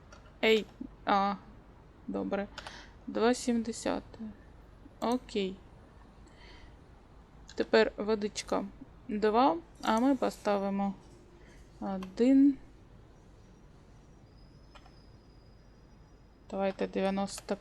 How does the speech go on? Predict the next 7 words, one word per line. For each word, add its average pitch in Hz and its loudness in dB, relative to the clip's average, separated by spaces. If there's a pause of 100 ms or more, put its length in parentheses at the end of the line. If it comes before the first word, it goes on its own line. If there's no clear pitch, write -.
п'ять, 185 -2
отак. - -14 (1600)
Тепер - -6 (1400)
теж - -4 (220)
дев'яносто, 202 -6
один 202 -4
дев'яносто 202 -6